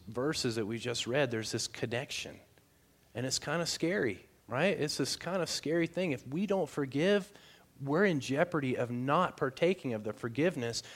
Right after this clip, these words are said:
that Jesus shed his blood for. If we hold these things in our heart, if we hold people to a standard that we admittedly do not want to be held to, then we are in jeopardy in some way.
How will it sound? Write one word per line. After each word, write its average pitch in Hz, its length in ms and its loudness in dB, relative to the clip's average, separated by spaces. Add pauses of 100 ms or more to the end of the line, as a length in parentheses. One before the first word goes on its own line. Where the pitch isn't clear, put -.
(140)
that 117 160 -2
Jesus 139 400 0
shed 135 400 0
his 123 200 -4
blood 131 380 2
for. 101 400 -4 (1300)
If - 80 -14
we 160 140 4
hold 170 360 8
these 151 220 2
things 151 260 0
in 139 120 2
our 131 120 2
heart, 147 300 2
if - 160 -6
we 135 100 0
hold 160 380 2
people 170 320 0
to 113 160 -2
a 110 40 -2
standard 143 560 0 (640)
that 113 220 0
we 143 180 6
admittedly 117 580 2
do 104 200 -6
not 107 340 6
want 120 220 -2
to 113 140 -4
be 98 160 -6
held 139 360 2
to, 95 300 -6 (1200)
then 110 300 -2
we 151 220 4
are 147 140 6
in 113 160 0
jeopardy 104 640 -2 (100)
in 98 160 -8
some 104 320 -2
way. 110 300 -6